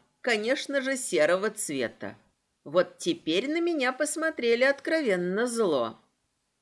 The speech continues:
«Вы, леди, не совсем понимаете», — прошипела она, и было ясно, что эта фраза – всего лишь замена откровенного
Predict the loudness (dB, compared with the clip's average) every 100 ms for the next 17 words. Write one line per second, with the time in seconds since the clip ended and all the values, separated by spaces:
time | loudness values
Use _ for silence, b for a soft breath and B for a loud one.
0 | _ -6 0 2 4 2 2 0 0 0
1 | 0 -4 B -2 0 2 2 2 2 2
2 | 2 0 0 0 0 0 -2 -6 -6 -6
3 | -8 _ _ -4 -2 -2 4 4 4 0
4 | 0 0 -2 B B -8 -4 0 0 2
5 | 4 2 0 -4 -2 4 4 4 -4 -2
6 | -2 0 -2 -6 B B B -4 -2 2
7 | 2 0 -2 -2 -2 0 0 2 2 0
8 | 0 2 2 2 0 0 2 2 0